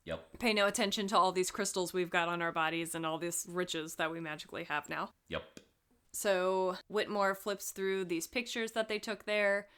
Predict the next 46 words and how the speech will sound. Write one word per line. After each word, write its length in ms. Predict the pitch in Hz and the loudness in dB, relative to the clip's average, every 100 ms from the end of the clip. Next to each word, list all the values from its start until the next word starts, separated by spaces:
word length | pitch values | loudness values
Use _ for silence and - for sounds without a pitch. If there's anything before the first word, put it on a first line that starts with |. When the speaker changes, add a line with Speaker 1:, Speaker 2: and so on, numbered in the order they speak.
| _ | _
Speaker 2:
In 140 | 220 233 | 0 2
those 180 | 214 | 0
pictures 400 | - 202 202 190 | -2 -4 -2 -2
is 120 | 180 190 | -2 -4
a 80 | |
small 300 | 196 185 180 | -4 2 2
envelope, 520 | - 302 302 302 302 - - - | 2 2 4 4 4 -2 -4 -2
and 240 | - 190 190 | 0 -2 0
Milo 320 | 180 190 196 | 2 2 0
has 140 | 190 | -2
put 120 | - 208 | -6 -8
a 40 | |
crystal 420 | - 254 254 226 | -4 -4 -2 -4
in 100 | 220 | -2
it 100 | 220 | -2
as 140 | 190 190 | -4 -4
a 40 | |
gift 240 | 196 196 196 | -4 -4 -4
for 160 | 190 | -6
him. 400 | 190 180 175 180 - _ 190 | -4 -4 -4 -8 -12 _ -2
Like, 320 | 170 170 - | -2 -2 -8
"Hey, 280 | - 226 214 | 0 4 4
this 200 | 196 196 | 2 -2
has 120 | 190 | -4
been 200 | 185 185 | -2 -2
your 120 | 190 180 | -2 0
live 220 | 175 175 | 0 0
stream 320 | - 185 180 | -2 -2 -2
of 80 | 170 | -2
finding 320 | 180 170 175 | -2 -2 -6
this 140 | 170 | -8
place. 400 | - 165 170 170 | -6 -4 -4 -4
Here's 200 | - 170 | -6 -6
your 80 | 180 | -6
proof 220 | 165 175 - | -6 -6 -6
that 120 | 165 | -10
it 120 | 165 | -8
exists." 600 | 160 - - - - - - _ | -10 -10 -10 -8 -10 -12 -14 _
That 120 | 240 202 | -2 -2
was 120 | 180 | -2
a 20 | |
nice 220 | - - | -8 -10
little, 260 | 165 - - _ - | -10 -12 -14 _ -4
nice 180 | 214 196 | -4 -2
little 140 | 185 | -4
moment. 420 | 170 170 180 - | -4 -4 -4 -8